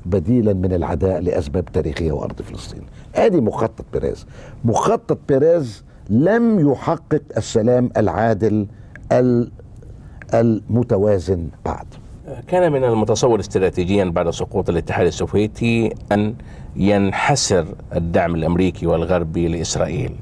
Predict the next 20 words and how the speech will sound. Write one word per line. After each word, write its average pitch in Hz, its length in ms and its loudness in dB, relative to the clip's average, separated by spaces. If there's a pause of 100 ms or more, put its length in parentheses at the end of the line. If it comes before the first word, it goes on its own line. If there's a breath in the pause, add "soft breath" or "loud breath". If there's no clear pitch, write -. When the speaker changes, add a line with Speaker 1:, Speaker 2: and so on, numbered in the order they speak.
(100)
Speaker 2:
باعتبار 87 480 0
أن 87 140 -6
إسرائيل 87 440 -2
كانت 90 320 -2
تشكل، 95 580 -2 (540 loud breath)
آه، 92 800 4 (120)
وزنا 104 360 2
ما 95 440 2 (200)
في 87 160 2
عملية، 90 560 0 (200)
آه، 90 1200 -4 (220)
الصراع 101 380 2
بين 90 200 0
الجبارين. 92 680 -4 (520 loud breath)
اليوم 98 420 2 (560)
يلاحظ 92 380 0
المراقب 98 540 0 (260)
بأن 85 640 0
الدعم 92 500 0
الأمريكي 90 640 -2